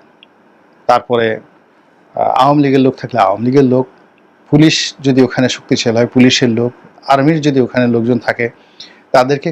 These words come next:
কবজা করে নিজেরা নিজেদের মধ্যে এরকম একটা অন্তর্দ্বন্দ্ব, মারামারি, কলহ, বিবাদ শুরু করবে যে ধানের শীষ বনাম ধানের শীষ। অর্থাৎ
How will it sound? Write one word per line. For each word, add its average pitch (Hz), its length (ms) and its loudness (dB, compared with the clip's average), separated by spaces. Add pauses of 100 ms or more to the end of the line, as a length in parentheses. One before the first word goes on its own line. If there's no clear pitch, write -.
কবজা 113 320 -2
করে 175 280 -2 (840)
নিজেরা 220 360 4
নিজেদের 123 460 -2
মধ্যে 156 520 -8 (260)
এরকম 180 380 2
একটা 139 320 0 (300)
অন্তর্দ্বন্দ্ব, 131 640 0
মারামারি, 113 460 0
কলহ, 127 500 0
বিবাদ 113 520 0 (420)
শুরু 202 260 2
করবে 113 300 -2
যে 131 180 0
ধানের 127 340 -2
শীষ - 440 -4 (300)
বনাম 113 300 0
ধানের 92 280 -14
শীষ। - 320 -8
অর্থাৎ 156 260 -2